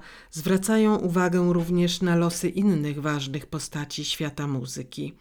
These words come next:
Przyjaciół i współpracowników słynnej pary,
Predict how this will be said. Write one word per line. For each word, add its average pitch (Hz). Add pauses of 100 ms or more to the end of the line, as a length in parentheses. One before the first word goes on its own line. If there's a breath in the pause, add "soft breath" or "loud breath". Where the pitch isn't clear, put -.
(200 soft breath)
Przyjaciół 220
i 175
współpracowników 170
słynnej 165
pary, 151